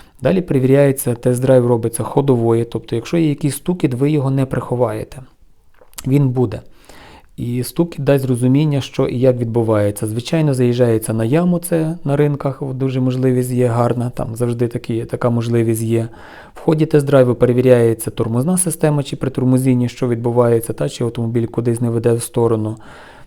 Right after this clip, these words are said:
Також перевіряється рульова, тобто чи є якийсь, та, стукіт, як, як поводиться автомобіль при кермуванні.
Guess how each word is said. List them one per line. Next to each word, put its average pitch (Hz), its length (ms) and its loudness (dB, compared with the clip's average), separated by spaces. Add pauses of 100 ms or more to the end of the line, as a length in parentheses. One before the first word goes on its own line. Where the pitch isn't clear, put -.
(140)
Також 156 360 0
перевіряється 123 840 0
рульова, 143 560 2
тобто 135 280 -6
чи - 180 -10
є 131 200 0
якийсь, 123 280 -4
та, 147 180 -6
стукіт, 135 420 -6
як, 120 280 -4
як 123 180 -4
поводиться 120 460 -2
автомобіль 117 380 -2
при 113 160 -4
кермуванні. 113 680 -2